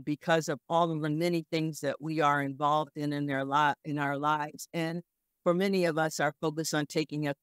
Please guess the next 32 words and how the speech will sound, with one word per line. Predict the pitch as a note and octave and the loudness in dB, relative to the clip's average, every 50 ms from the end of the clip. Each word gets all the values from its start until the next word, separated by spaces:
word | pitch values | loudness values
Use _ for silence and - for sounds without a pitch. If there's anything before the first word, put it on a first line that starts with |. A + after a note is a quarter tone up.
| - | -4
care | F#3 D#3+ D3 C#3+ C#3+ | 0 2 2 2 2
of | B2+ - | 0 0
everyone | - D3+ D#3 D#3 D3+ D3 C#3+ C#3+ C3+ C3+ | -2 -2 -2 -2 -4 -4 -4 -4 -2 -2
else | C#3+ C#3+ C#3 C#3+ - - | 0 -2 -2 -2 -4 -10
except | B2 - - - D3+ C#3 _ - | -12 -6 -2 -2 -2 -2 _ -6
for | D3+ C#3 B2+ A#2+ A#2+ - _ - - | -4 -2 -2 -2 -4 -8 _ -10 -8
ourselves, | C3+ B2+ B2 C3+ - - - C4+ C4 E3 D3 F3 - - _ - _ _ _ _ _ _ _ _ _ _ _ _ - | -6 -6 -6 -6 -4 2 2 4 4 2 0 -4 -8 -8 _ -20 _ _ _ _ _ _ _ _ _ _ _ _ -4
uh, | - D3+ D#3 D#3 D3+ | -2 0 0 0 0
we | D3 D3+ D#3+ D#3 | 0 -2 -2 -4
put | _ - F#3 E3 _ _ - | _ 2 0 0 _ _ 2
off, | F3+ F#3 F#3 D3+ E3+ - _ _ _ _ _ _ _ _ _ _ _ - | 4 6 6 6 4 0 _ _ _ _ _ _ _ _ _ _ _ -4
um, | D3 D3 D3 C#3+ C#3 C#3 C#3 C3 C3+ C3 - _ _ _ _ _ _ _ _ _ - | -2 -2 -2 -2 -2 -4 -4 -6 -8 -10 -14 _ _ _ _ _ _ _ _ _ -4
when | D3+ D3+ D3+ D#3 | -2 0 0 0
we | D#3 E3 E3 | 0 0 -2
know | D3+ D3+ D#3+ F3+ F#3+ F#3 E3 D#3+ D#3+ D#3 | -2 2 4 6 6 6 6 4 0 0
that | - D3 C#3+ - | 0 -2 -2 -2
something | - - - F#3 F3 - - E3+ D#3+ D#3 D3 - | -2 0 0 0 0 0 -2 -2 -2 -2 -4 -4
is | - D3+ D3+ C3 - | -4 -4 -4 -2 0
not | D#3 D#3 D3 C#3+ - _ - | 0 2 2 0 0 _ -4
right | C#3+ D3+ D3+ D#3 - _ - | 0 0 2 0 0 _ -10
with | D#3+ C#3+ - | -14 -10 -6
our | C3 C3 C3 | -6 -6 -4
body. | - - E3 F3+ E3 C#3+ - - A#3+ _ _ _ _ _ _ _ _ _ _ _ _ _ - | -2 0 0 2 2 0 0 -4 -16 _ _ _ _ _ _ _ _ _ _ _ _ _ -4
And | C#3+ C#3 D3 D#3 E3 | -2 -2 0 2 4
no | F#3 A3 A3+ A3 | 6 6 6 6
one | G#3 F#3+ F3 E3 D#3+ D#3+ | 4 2 2 2 2 2
knows | D#3 D#3 D#3 C#3 | 2 0 0 0
your | D#3 D3 | -2 -2
body | C3+ D3 D3 D3 C#3+ C#3+ C#3 | 2 4 4 4 4 2 -2
better | C3 - C3+ C3+ C3 C3 C3 | -2 0 0 0 0 -2 -6
than | B2 B2 A#2 A#2 B2+ C3+ _ | -6 -8 -8 -8 -10 -12 _
you. | _ _ | _ _